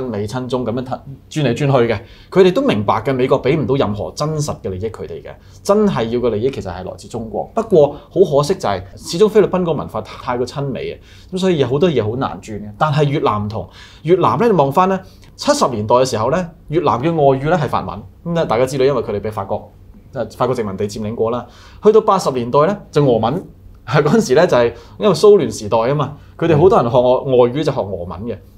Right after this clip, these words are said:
今天你去，佢係學中文，係學華語嘅。咁所以即係有一個咁樣嘅，嘅根基喺度嘅話呢，其實係好有用嘅，因為咁樣慢慢會滲入我哋自己中華文化落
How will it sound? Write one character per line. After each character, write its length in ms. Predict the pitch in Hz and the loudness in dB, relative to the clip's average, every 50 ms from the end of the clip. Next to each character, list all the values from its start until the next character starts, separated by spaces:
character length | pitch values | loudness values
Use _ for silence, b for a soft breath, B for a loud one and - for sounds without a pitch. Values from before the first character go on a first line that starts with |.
| - - - | -20 -6 -2
今 260 | - 185 185 180 180 170 | 0 2 4 4 2 2
天 180 | - 175 156 | 0 -2 -2
你 40 | 135 | -2
去， 140 | 107 104 113 104 104 - - | -2 -2 -2 -4 -4 -6 -8
佢 160 | - - 113 | -8 -6 -6
係 60 | 101 - | -4 -6
學 100 | 92 - - - - - | -8 -10 -14 -16 -8 -2
中 160 | - 170 160 135 | 0 2 2 2
文， 100 | 110 87 78 98 - - b b b b b b | -2 -4 -8 -10 -14 -16 b b b b b b
係 40 | b | b
學 300 | 123 113 123 110 104 104 | -4 -2 -2 -2 -2 -4
華 140 | 98 87 92 | -6 -6 -10
語 40 | 95 | -12
嘅。 280 | 92 98 113 117 113 - B B B B B B | -10 -8 -6 -6 -6 -6 B B B B B B
咁 140 | 175 220 233 | -2 -2 0
所 120 | 233 254 | 2 2
以 180 | 254 220 196 190 | 2 2 2 2
即 100 | - 254 | 2 2
係 140 | 240 202 - | 2 2 2
有 320 | - 156 143 160 214 240 208 | 0 0 2 6 6 6 6
一 40 | |
個 80 | - 139 | 4 2
咁 60 | 151 | 2
樣 200 | 190 214 226 214 | 2 2 2 2
嘅， 400 | 170 165 147 135 123 113 78 - | 2 2 2 2 2 0 -4 -4
嘅 220 | - 135 131 135 131 - - - | -2 -2 -2 -2 -2 -6 -6 -2
根 200 | 190 190 196 196 185 | 0 2 2 4 4
基 120 | 180 170 | 2 2
喺 140 | 139 120 143 | 2 2 2
度 160 | 139 120 107 | 2 2 0
嘅 140 | 104 110 101 | 0 -2 -4
話 120 | 92 101 110 | -4 -4 -6
呢， 100 | 131 135 | -6 -6
其 100 | 139 120 | -6 -6
實 100 | - 107 | -4 -4
係 120 | 104 101 | -6 -6
好 160 | 101 - - 107 113 135 151 | -8 -10 -12 -8 -2 0 2
有 160 | 135 110 107 | 2 2 2
用 100 | 104 85 | -2 -4
嘅， 120 | - - 90 85 B B B B B B | -8 -12 -18 -20 B B B B B B
因 120 | 190 214 214 | -2 -2 0
為 180 | 190 156 120 104 | 2 2 0 0
咁 120 | 123 123 160 | -2 -2 0
樣 100 | 180 180 | 2 2
慢 160 | 160 110 104 | 2 0 0
慢 160 | 104 123 156 | -2 -2 0
會 80 | 139 120 | -2 -2
滲 180 | - 123 113 113 | -2 -4 -6 -6
入 60 | 101 - | -8 -10
我 80 | 107 104 | -10 -10
哋 40 | 98 | -10
自 140 | - 101 104 | -10 -10 -8
己 80 | 123 | -8
中 200 | 120 127 135 131 | -6 -6 -6 -6
華 120 | 110 78 - | -6 -8 -10
文 140 | - - | -12 -16
化 180 | 90 - 92 87 | -18 -14 -14 -14
落 120 | 87 - | -14 -14